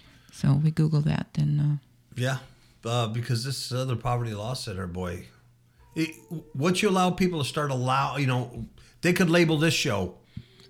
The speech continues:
Speaker 2: a hate, hate group.
Speaker 1: Mm-hmm.
Speaker 2: Now, Kapow Show's not gonna really hurt us a whole lot, you know, 'cause the three listeners that do listen to us, they'll be like, "Well, we don't care."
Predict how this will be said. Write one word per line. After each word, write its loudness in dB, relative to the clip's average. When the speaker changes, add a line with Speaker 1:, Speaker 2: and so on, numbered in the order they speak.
Speaker 2:
a -2
hate, 0
hate -4
group. -8
Speaker 1:
Mm-hmm. 2
Speaker 2:
Now, 2
Kapow 2
Show's 0
not -2
gonna 0
really 0
hurt -4
us -6
a -6
whole -4
lot, -4
you 0
know, 2
'cause -4
the -2
three 0
listeners 0
that -4
do 0
listen -2
to -8
us, -12
they'll -6
be -2
like, -4
"Well, -4
we -2
don't -4
care." -10